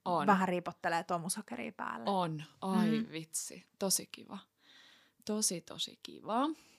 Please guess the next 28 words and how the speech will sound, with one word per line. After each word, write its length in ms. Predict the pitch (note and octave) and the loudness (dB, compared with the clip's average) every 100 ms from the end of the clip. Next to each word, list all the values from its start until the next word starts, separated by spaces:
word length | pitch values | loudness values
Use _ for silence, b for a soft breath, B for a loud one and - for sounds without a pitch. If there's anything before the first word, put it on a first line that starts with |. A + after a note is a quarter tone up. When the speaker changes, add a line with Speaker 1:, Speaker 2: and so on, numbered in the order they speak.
| b - | b -4
Speaker 1:
Mitäköhän 460 | G3 G#3+ G#3 F3 E3 | -2 -2 -6 -6 -4
mulla 220 | D#3 D3+ - | -4 -6 -6
tuli 180 | D#3 D#3+ | -6 2
Speaker 2:
Hei, 100 | A3+ | 4
mulla 160 | A#3+ C4 | 6 4
tuli 140 | C4 | 4
Speaker 1:
sitten? 100 | B3 | 4
Speaker 2:
ruskeasta 440 | C#4 C#4 G3 F#3 G3 | 2 2 2 2 2
voista 320 | F#3 F3 - G#3 | 4 2 -2 -2
mieleen 460 | F3+ E3+ D#3+ E3 | 2 4 4 2
se 280 | F3 F3 E3+ | 4 4 4
ruskistettu 580 | - G#3+ - F#3 F3+ - E3+ | 2 -2 0 -2 -4 -4 0
voi 180 | E3+ | 2
levitä. 340 | E3 E3 G3+ A#3+ _ - | 2 2 0 -2 _ -4
Speaker 1:
Joo. 120 | G3+ - | 6 6
Speaker 2:
Löytyy 220 | A#3 C4 | 6 6
taas 240 | A#3+ A3+ | 6 6
meidän 220 | A3 G#3 | 4 2
feedistä 460 | G3+ F#3 F3+ F3 E3+ | 2 0 2 -2 -2
viime 240 | E3+ E3 | -2 0
joulun 360 | E3 E3 E3+ E3+ | 2 4 2 -4
kohdalta. 560 | - E3 F3 F3 F3+ F#3+ B B B B - | 0 0 4 2 4 0 B B B B 6
Mä 60 | |
voisin 240 | G#3+ B3+ B3+ | 8 10 8
itse 160 | A#3+ | 4
asiassa 140 | A3 - | -2 4
koostaa 500 | B3 A3+ - F#3 E3+ | 6 8 6 2 2
sellaisen 600 | - F3+ F3 F3 F3+ | 4 4 4 2 0